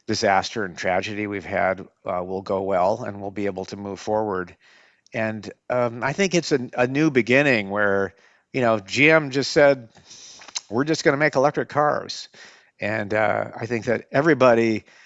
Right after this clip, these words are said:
can pitch in, because we have an immense challenge with climate change. And we, we really have to, I think if we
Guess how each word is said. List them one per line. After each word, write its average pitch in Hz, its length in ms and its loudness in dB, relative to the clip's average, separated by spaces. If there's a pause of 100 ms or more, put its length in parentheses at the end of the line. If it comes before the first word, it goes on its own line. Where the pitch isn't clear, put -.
(300)
can 110 200 0
pitch - 360 2
in, 127 300 2
because 131 240 0
we 156 120 2
have 139 200 6
an 127 80 0
immense 123 600 -4
challenge 104 840 -2 (760)
with 104 180 0
climate 110 420 -2
change. 98 680 -10 (1500)
And 101 380 -2 (600)
we, 113 680 2 (200)
we 123 120 2
really 127 320 6
have 101 360 4
to, - 80 -18 (580)
I 127 80 0
think 160 160 2
if 120 60 2
we 143 460 4